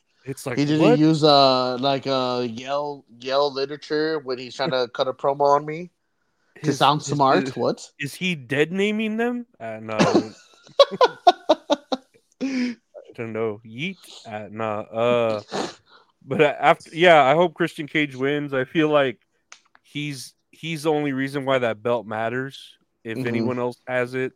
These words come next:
Speaker 1: I don't think it's not gonna matter as much, you know?
Speaker 2: Yeah. Yeah, I
Speaker 1: Uh,
Speaker 2: agree with you on that one.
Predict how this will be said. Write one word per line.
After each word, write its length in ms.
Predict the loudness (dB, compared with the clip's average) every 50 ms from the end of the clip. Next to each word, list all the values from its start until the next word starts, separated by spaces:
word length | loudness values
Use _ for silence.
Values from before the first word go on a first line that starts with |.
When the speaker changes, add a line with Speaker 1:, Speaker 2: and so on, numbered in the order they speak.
| _ _
Speaker 1:
I 60 | -12 -12
don't 140 | -10 -10 -10
think 140 | -14 -16
it's 140 | -16 -14 -14
not 160 | -14 -14 -12
gonna 160 | -12 -12 -12 -12
matter 380 | -14 -14 -12 -10 -10 -10 -10
as 120 | -12 -12 -14
much, 380 | -14 -14 -14 -16 -20 _ -20 -16
you 80 | -12
know? 160 | -12 -12 -12 -14 _ _ _ _ _ _ _ _ _ _ -10 -8
Speaker 2:
Yeah. 500 | -4 0 2 2 4 4 4 4 2 0 -4 _ _ _ _ _ _ _ _
Yeah, 400 | -8 -4 -2 -2 0 0 -2 -2 -2
I 100 | 0 0
Speaker 1:
Uh, 40 | 0
Speaker 2:
agree 220 | 0 2 2 2
with 160 | 2 2 0
you 80 | 0 0
on 100 | 0 0
that 160 | 0 0 0
one. 240 | -2 -6 -8 -10